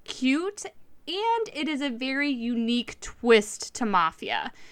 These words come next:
So it, it's not like anything else I've read. So if you're looking for something a little bit different and you wanna get out of the Italian and try something different,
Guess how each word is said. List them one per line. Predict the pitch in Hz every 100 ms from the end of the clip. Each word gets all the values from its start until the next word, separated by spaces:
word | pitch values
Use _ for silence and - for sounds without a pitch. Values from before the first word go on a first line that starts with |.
| - -
So | - 277 254 240
it, | 269 -
it's | - 285 -
not | 285 302 330 320 294
like | 302 -
anything | 247 254 247 233
else | 196 196 -
I've | 196 190
read. | 202 80 - 214
So | 247
if | 226
you're | 294
looking | 294 359 381 339
for | 330
something | 285 285 262 269 262 254
a |
little | 196 196 226
bit | 285 330
different | 302 294 285 285 277 277 -
and | 202 190 185 185
you | 190
wanna | 190 220 277
get | 285 277
out | 269 262
of | 262 254 254 240 -
the | 233 233
Italian | 226 226 269 254 254 254 247
and | 240
try | - 233
something | 233 240 240 220
different, | 226 226 220